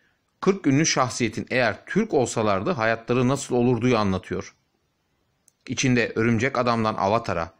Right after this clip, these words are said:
Hitler'den James Bond'a kadar birçok anlatı var. Kitap sizi gülümsetirken aynı zamanda eleştirel bir şekilde siyasetten topluma kadar çoğu konuya değiniyor.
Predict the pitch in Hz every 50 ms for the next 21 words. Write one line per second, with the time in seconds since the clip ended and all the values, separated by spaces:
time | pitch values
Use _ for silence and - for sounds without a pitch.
0 | _ _ _ _ _ _ _ _ - 139 143 - 151 147 139 131 135 139 139 123
1 | 107 110 110 117 135 131 - - 117 120 120 160 160 - 151 135 147 143 135 147
2 | 147 - 151 - 127 123 123 120 113 - 117 95 87 85 - - _ _ _ _
3 | _ _ _ _ _ _ _ _ _ _ _ _ _ _ _ _ _ - - -
4 | 139 135 135 - - - - 113 104 139 131 127 123 120 113 117 117 110 - 165
5 | - - 151 151 - - 139 156 156 143 139 135 127 123 117 110 104 165 - -
6 | 110 110 113 - - - 113 127 135 127 120 117 107 - - 101 - - 104 156
7 | 185 - - - 120 117 113 - - 117 - - 143 135 123 - 120 110 - -
8 | 117 127 147 143 - 107 110 139 156 - - _ _ _ _ _ _ _ _ _
9 | _ _ _ _ - - 180 165 139 - 117 107 104 123 147 127 120 107 104 98
10 | 95 90 85 - -